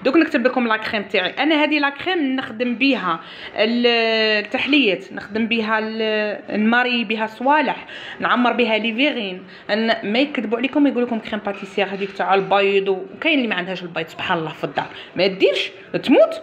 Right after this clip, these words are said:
ولا تقعد تشوفي بعينيها. لا اختي تبعي معايا، ما تنساش ديري ابوني وديري جيم وكتبي كومونتير شباب، وبارطاجي لي باش تعم الفائده،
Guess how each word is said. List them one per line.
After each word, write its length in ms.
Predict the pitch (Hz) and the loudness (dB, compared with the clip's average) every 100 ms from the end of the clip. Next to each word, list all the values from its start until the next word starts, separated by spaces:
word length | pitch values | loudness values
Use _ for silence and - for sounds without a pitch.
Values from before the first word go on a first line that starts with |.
| - | -4
ولا 120 | 185 | -2
تقعد 220 | 190 170 | 0 -2
تشوفي 280 | 185 196 190 | -2 -6 -4
بعينيها. 520 | 190 190 202 180 151 - - - | -2 0 -2 -4 -6 -10 -14 -4
لا 200 | 185 196 | 0 2
اختي 260 | 190 - - - | 0 -6 -16 -2
تبعي 300 | 254 214 202 | 0 2 2
معايا، 360 | 196 190 220 349 - - - | 0 2 2 0 -2 -12 -10
ما 60 | 190 | -8
تنساش 340 | 202 196 185 | -4 0 2
ديري 200 | 180 185 | 2 2
ابوني 480 | 180 180 190 220 381 453 - - - - - - - - | 2 2 2 2 2 -2 -14 -20 -20 -20 -20 -20 -16 -10
وديري 480 | 170 156 196 233 220 | -8 -4 0 2 2
جيم 340 | 185 233 262 392 - - - - | 2 2 2 0 -8 -18 -10 -8
وكتبي 300 | - 196 233 | -6 -2 0
كومونتير 480 | 240 233 226 226 | 2 2 2 0
شباب، 340 | 220 - 277 - - - | 0 2 0 0 -6 0
وبارطاجي 720 | 294 294 262 262 247 - 240 | 0 2 0 0 -2 -2 -6
لي 120 | 220 | -6
باش 160 | 196 202 | -6 -4
تعم 400 | - 170 214 220 | 0 2 2 0
الفائده، 500 | 202 226 247 247 | -2 -2 0 0